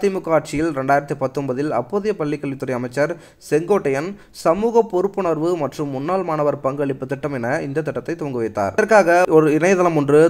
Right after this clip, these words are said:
துவங்கப்பட்டு அதிலேயே நன்கொடைகள் மற்றும் பங்களிப்பு நிதியை வழங்கும் வகையில் அனைத்து வசதிகளும் செய்யப்பட்டன. தி மு க ஆட்சிக்கு வந்ததும் இந்த திட்டமும் அதற்கான இணையதளமும் முடக்கப்பட்டன. இந்த நிலையில் நம்ம ஸ்கூல் ஃபவுண்டேஷன் என்ற பெயரில் சமூக பொறுப்புணர்வு திட்டம் இன்று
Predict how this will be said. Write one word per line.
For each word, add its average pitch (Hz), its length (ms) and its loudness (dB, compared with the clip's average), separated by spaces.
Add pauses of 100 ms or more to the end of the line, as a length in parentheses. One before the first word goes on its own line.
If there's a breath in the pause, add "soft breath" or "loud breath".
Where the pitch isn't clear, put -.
(100)
துவங்கப்பட்டு 135 520 2 (420 loud breath)
அதிலேயே 180 340 8 (120)
நன்கொடைகள் 156 480 2
மற்றும் 139 320 -4
பங்களிப்பு 165 440 2
நிதியை 131 360 0
வழங்கும் 131 300 0
வகையில் 123 280 2 (140)
அனைத்து 196 300 0
வசதிகளும் 131 460 -6
செய்யப்பட்டன. 110 480 -2 (400 loud breath)
தி 196 160 4
மு 233 140 6
க 226 100 2
ஆட்சிக்கு 190 320 4
வந்ததும் 156 320 2 (160)
இந்த 143 220 -2
திட்டமும் 151 440 -2
அதற்கான 135 440 -2
இணையதளமும் 143 500 0
முடக்கப்பட்டன. 117 500 -2 (540 loud breath)
இந்த 202 240 4
நிலையில் 196 340 4 (140)
நம்ம 170 240 0
ஸ்கூல் 214 240 0
ஃபவுண்டேஷன் 160 480 2
என்ற 139 140 2 (100)
பெயரில் 135 340 2 (120)
சமூக 156 420 0
பொறுப்புணர்வு 180 480 0
திட்டம் 127 320 -2
இன்று 139 180 -4